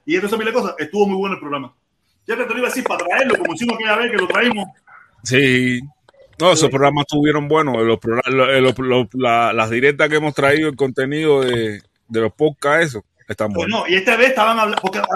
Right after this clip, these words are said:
Speaker 1: nosotros aquí a veces hablamos cosas del aire, pero no sé si ellos estarán bien informados, pero por lo menos traen una información diferente de cosas que nosotros ni conocemos,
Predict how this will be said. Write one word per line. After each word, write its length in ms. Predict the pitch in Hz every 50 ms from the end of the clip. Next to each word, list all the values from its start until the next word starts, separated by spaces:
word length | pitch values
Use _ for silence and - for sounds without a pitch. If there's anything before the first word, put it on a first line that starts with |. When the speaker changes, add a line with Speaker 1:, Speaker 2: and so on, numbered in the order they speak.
| 196 185
Speaker 1:
nosotros 440 | 190 196 196 - 277 277 277 262
aquí 140 | - - 285
a 80 | 269 240
veces 320 | 240 262 254 277 247 - - - - _ _
hablamos 460 | _ 170 165 170 190 226 269 269 247 -
cosas 320 | 208 233 240 269 254 214
del 140 | 185 165 170
aire, 260 | 196 233 214 175 165
pero 240 | - 147 147 143 143 - - _ _ -
no 240 | 156 170 202 254
sé 180 | 247 - 294 311
si 120 | 285 -
ellos 80 | 254 262
estarán 260 | 254 247 233 247 240
bien 180 | 233 254 254 247
informados, 580 | 247 202 208 196 185 190 208 220 262 269 - - _ _
pero 160 | 175 175 170
por 80 | 175 175
lo 100 | 170 165
menos 160 | 190 233 240
traen 220 | 220 226 226 226
una 140 | 233 233 220
información 480 | 202 202 196 185 175 165 - 214 220 220
diferente 400 | 214 208 190 175 196 208 202 196
de 100 | 165 156
cosas 240 | 180 175 - 208
que 100 | 196 -
nosotros 320 | 156 143 127 - 170 196 180
ni 120 | 160 131
conocemos, 560 | 131 127 127 123 - 208 240 233 202 180 165